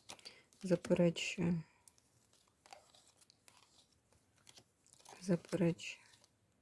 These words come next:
Да повернуться всі, кого ворог вивіз, е, в полон забрав, всі повернуться в Білозерку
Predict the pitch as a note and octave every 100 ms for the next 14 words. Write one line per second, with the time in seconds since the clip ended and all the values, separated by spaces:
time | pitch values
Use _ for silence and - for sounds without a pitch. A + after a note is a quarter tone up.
0 | _ _ _ _ _ - - - F3 -
1 | F3+ F#3 F3+ F3+ F3+ - F3+ E3 - F3
2 | - F3+ E3+ F3+ F3+ - - - - _
3 | _ E3 E3+ F3 F3 - - E3 E3+ F3
4 | D#3+ E3 - - - F#3 F3 F3 E3+ -
5 | - - - F#3 F3 F3 E3+ F3 E3+ F3
6 | E3+ E3+ - - - - F3+ F3+ F3+ F3
7 | F3 - E3+ E3 F3 F3 F3 E3+ F3+ F#3+
8 | - F#3